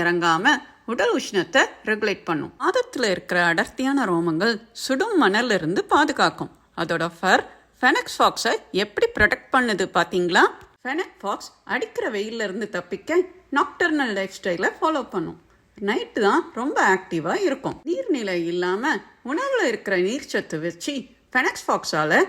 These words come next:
உயிர் வாழ முடியும். ஃபெனக்ஸ் ஃபாக்ஸோட மிகப்பெரிய பிளஸ் அதோட மிகப்பெரிய காதுகள். ஆறு இன்ச்சஸ் வரைக்கும் நல்ல நீளமா பெரிய காதுகளா வளரும். இந்த காதுகள் தான் ஃபெனக்ஸ் ஃபாக்ஸோட built-in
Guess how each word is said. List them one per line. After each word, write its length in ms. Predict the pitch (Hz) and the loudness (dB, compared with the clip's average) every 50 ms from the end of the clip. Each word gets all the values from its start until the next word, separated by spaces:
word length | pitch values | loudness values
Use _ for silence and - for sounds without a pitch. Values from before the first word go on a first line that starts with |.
| - - - - - _ - 226 | 0 -10 -20 -20 -20 _ -4 -2
உயிர் 200 | 269 339 440 440 370 | 0 0 0 0 2
வாழ 200 | 254 202 175 156 | 2 2 2 2
முடியும். 380 | 156 156 139 143 135 120 - - - - - _ _ _ _ _ _ _ _ _ _ _ _ _ _ _ _ _ _ _ - | 0 -2 -4 -6 -8 -10 -14 -16 -20 -20 -20 _ _ _ _ _ _ _ _ _ _ _ _ _ _ _ _ _ _ _ -6
ஃபெனக்ஸ் 340 | 339 339 523 539 - - - | -4 -4 -4 -6 -12 -12 -6
ஃபாக்ஸோட 540 | - 262 220 220 - - 190 165 156 196 247 240 202 - - _ _ _ - 220 | -4 -4 -4 -4 -6 -6 -6 -4 -2 -2 -4 -4 -6 -10 -16 _ _ _ -8 -6
மிகப்பெரிய 540 | 254 - 508 508 - 403 381 330 254 190 - - | -2 -2 -2 0 0 -2 0 0 0 -2 -2 0
பிளஸ் 220 | 226 254 403 - - - - - 190 | -2 -2 -2 -2 -8 -10 -6 -4 -2
அதோட 300 | 175 185 175 165 185 208 202 | 0 0 0 0 0 0 -2
மிகப்பெரிய 580 | 196 185 220 214 214 - 190 175 165 196 415 494 - - | 0 0 0 -2 -2 -2 -4 -4 -2 -2 -2 -2 2 4
காதுகள். 400 | 254 247 220 208 180 190 156 - - - _ - _ - | 4 4 4 2 -2 -2 -4 -6 -8 -18 _ -20 _ -4
ஆறு 300 | - 269 440 571 571 523 370 233 | 0 2 2 4 4 2 2 2
இன்ச்சஸ் 300 | 214 208 - 180 170 - 185 | 0 -2 -4 -4 -4 -2 -4
வரைக்கும் 400 | 170 165 175 - - 302 294 233 - - - - - - 208 | -4 -4 -2 0 2 2 2 2 0 -8 -18 -14 -6 -4 -2
நல்ல 260 | 220 254 330 370 254 202 196 | -2 0 0 0 2 2 0
நீளமா 500 | 208 226 247 254 233 185 156 156 170 180 196 427 - - - - 262 | 0 0 0 0 2 2 2 4 4 4 4 2 0 -6 -4 0 0
பெரிய 360 | 262 277 330 370 440 523 494 - 302 | 0 0 0 -4 -4 -4 -2 2 2
காதுகளா 440 | 226 208 208 190 175 175 175 233 480 381 240 | 2 2 2 2 0 4 4 4 4 4 4
வளரும். 360 | 196 180 170 160 151 - - - 294 392 | 2 2 0 -2 -4 -8 -12 -14 -10 -8
இந்த 160 | 539 554 508 466 - 220 | -4 -4 -4 -4 0 0
காதுகள் 420 | 202 196 185 190 170 180 175 165 151 185 | 0 0 0 0 -2 -2 -2 0 2 2
தான் 160 | 233 214 202 - - - _ - | 2 2 0 -4 -12 -14 _ -2
ஃபெனக்ஸ் 340 | 247 247 285 - - - - | -2 0 0 -2 -6 -2 2
ஃபாக்ஸோட 460 | 269 220 - - - 185 160 151 185 240 277 - - - - - _ _ - 214 | 2 2 2 0 -2 -2 0 2 4 4 4 4 0 -6 -18 -20 _ _ -6 -2
built-in 340 | 233 311 339 320 285 240 208 | 0 0 2 2 0 0 0